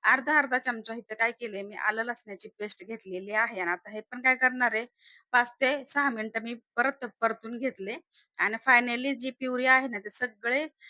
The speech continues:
अ, मी काय केले, परतून घेतले. याच्यानंतर आता मसाले टाकते, बेसिक मसाले, हा. चिकन मसाला घेतलेला आहे एक चमचा, अ, परत मटण मसाला घेतलेला आहे एक चमचा, लाल तिखट, काश्मीरी लाल तिखट घेतलेला आहे बरं का,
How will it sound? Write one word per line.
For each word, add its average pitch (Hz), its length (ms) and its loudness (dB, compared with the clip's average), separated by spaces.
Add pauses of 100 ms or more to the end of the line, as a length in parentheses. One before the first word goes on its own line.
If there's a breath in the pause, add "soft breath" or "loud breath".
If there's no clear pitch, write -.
(280 loud breath)
अ, 208 280 2
मी 240 180 -6
काय 254 160 2
केले, 262 360 -4 (180)
परतून 254 360 -2
घेतले. 254 300 -6
याच्यानंतर 226 440 -4
आता 208 140 -4
मसाले 214 380 -4
टाकते, 196 380 -8
बेसिक 202 360 -10
मसाले, 180 320 -6
हा. 285 100 0 (580)
चिकन 254 260 0
मसाला 247 380 0
घेतलेला 214 540 -4
आहे 240 420 0 (100)
एक 196 200 -8
चमचा, 180 400 -4 (880)
अ, 190 180 -4 (100)
परत 226 280 0
मटण 240 300 -4
मसाला 247 340 -2
घेतलेला 220 320 -6
आहे 220 220 -6
एक 190 140 -12
चमचा, 185 400 -6 (180)
लाल 269 240 4 (100)
तिखट, 254 220 -2 (140)
काश्मीरी 226 400 -6
लाल 214 220 0
तिखट 202 220 -6
घेतलेला 190 360 -8
आहे 185 140 -6
बरं 220 200 -16
का, 156 120 -6